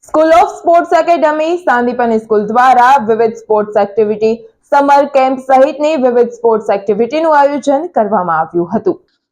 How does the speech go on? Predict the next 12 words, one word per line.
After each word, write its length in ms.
હંમેશા 500
કંઈક 220
ને 140
કંઈક 260
અવનવું 460
કરવામાં 460
જાણીતી 680
હળવદની 600
સાંદીપની 600
ઇંગ્લિશ 300
સ્કૂલ 440
દ્વારા 640